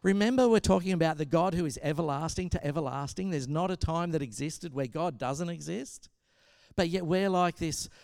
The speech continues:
We're in this world, and then before you know it, we're out of this world. What do you do to people who are just passing by? Again, there's no obligation to help them. They're just passing by.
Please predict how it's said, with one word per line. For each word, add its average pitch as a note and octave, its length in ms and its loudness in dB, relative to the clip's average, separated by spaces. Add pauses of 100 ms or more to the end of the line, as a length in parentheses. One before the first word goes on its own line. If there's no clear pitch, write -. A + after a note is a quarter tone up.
(240)
We're C#3 220 0
in F3 80 0
this E3+ 180 -2
world, F3 340 2
and D3+ 140 0
then C3 80 -2
before C3 300 -4
you D#3 120 -2
know D3+ 200 -4
it, C#3+ 80 -8
we're C3+ 180 -6
out C#3+ 240 -2
of C3+ 80 -8
this A#2+ 240 -8
world. G2+ 400 -8 (760)
What D4+ 80 -4
do C#4 60 -2
you A#3+ 80 -2
do C4 280 0
to C3 140 -2
people E3 380 -2
who D3 140 2
are C3+ 60 -2
just A#2+ 260 -6
passing C3+ 460 -4
by? G2+ 300 -8
Again, G3+ 400 -6
there's E3+ 240 -6
no B3 180 -2
obligation B2+ 600 -2
to A2+ 100 -6
help G#2+ 240 -8
them. A#3 260 -8 (420)
They're E4+ 120 -6
just F4 180 -6
passing C#3 500 -6
by. E3+ 540 -6